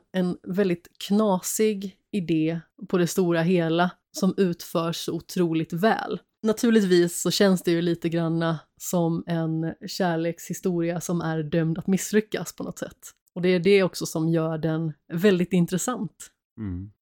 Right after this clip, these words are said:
Speaker 1: Och man kan ju inte vara riktigt säker på vad det faktiskt är som har hänt, utan det mysteriet nystas ju i successivt under vägens gång.
Speaker 2: Mm. Min position nummer tre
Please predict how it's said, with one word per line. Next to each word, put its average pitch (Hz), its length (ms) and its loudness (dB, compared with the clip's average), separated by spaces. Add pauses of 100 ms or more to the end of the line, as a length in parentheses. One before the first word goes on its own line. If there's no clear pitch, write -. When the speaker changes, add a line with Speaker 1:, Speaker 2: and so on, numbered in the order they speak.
Speaker 1:
Och 190 80 -4
man 190 120 0
kan 196 140 2
ju 202 40 4
inte 202 180 0
vara 180 280 4
riktigt 175 320 -4
säker 175 480 -2
på 165 400 -2
vad 170 320 0
det 175 80 -2
faktiskt 165 340 -4
är 170 140 2
som 170 180 -2
har 170 80 2
hänt, - 540 -4 (140)
utan 170 680 -6 (120)
det 190 140 4
mysteriet 175 760 -2 (100)
nystas 180 540 0
ju 185 40 2
i 151 240 0 (220)
successivt 170 720 -6
under 170 200 2
vägens 165 420 0
gång. 175 260 -4 (300)
Speaker 2:
Mm. 85 200 -12 (340)
Min 117 240 -4
position 110 480 -4
nummer 92 160 0
tre 71 400 -8